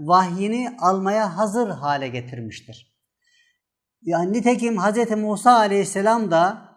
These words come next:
Tur Dağı'na çıkarak kırk gün tefekkürde, ibadette ve riyazette bulunarak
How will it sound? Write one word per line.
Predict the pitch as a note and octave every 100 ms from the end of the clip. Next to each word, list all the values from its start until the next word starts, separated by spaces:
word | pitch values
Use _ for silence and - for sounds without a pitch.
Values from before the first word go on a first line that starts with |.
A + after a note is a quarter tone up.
| _ _ _ _
Tur | A#3 B3+ G#3+
Dağı'na | F#3 F3+ E3+
çıkarak | E3+ G#3+ A3+ A#3+ B3+ - -
kırk | - B3 A#3+ -
gün | A#3 A3 F#3
tefekkürde, | F3+ F3 F#3+ F#3 F#3+ F3+ G3+ G#3+ G3
ibadette | F3 E3+ F3 F3 E3+ - A3 G3
ve | E3+
riyazette | E3 E3+ D#3 D#3 D#3 G3+
bulunarak | A3 A#3 A#3+ B3 B3